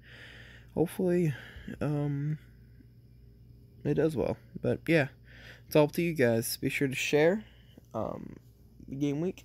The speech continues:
Um, be sure to subscribe if you're hyped for game week. Like, comment, maybe comment a game you wanna see. Maybe we can squeeze it in the game week and replace one of the videos that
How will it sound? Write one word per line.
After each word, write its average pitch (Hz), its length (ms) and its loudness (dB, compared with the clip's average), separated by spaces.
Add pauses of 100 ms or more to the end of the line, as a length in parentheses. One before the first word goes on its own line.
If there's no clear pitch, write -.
(160)
Um, 123 240 0
be 143 80 -2
sure - 160 -2
to 135 160 4
subscribe 156 640 2
if 165 160 -2
you're 131 220 -2 (200)
hyped - 160 -2
for 151 120 -2
game 151 180 2
week. 165 220 -2
Like, 147 500 0
comment, 170 440 2 (640)
maybe 165 200 4
comment 175 340 2
a 170 40 2
game 156 280 2
you 185 120 2
wanna 185 160 0
see. 185 240 -2
Maybe 180 260 0
we 175 140 0
can 156 320 -4 (500)
squeeze 180 420 0
it 175 60 4
in 180 140 2
the 175 80 2
game 175 220 2
week 156 200 -2
and 127 160 -4
replace 139 480 -2
one 143 100 -2
of 143 140 0
the 139 60 2
videos 131 540 0 (140)
that 131 280 2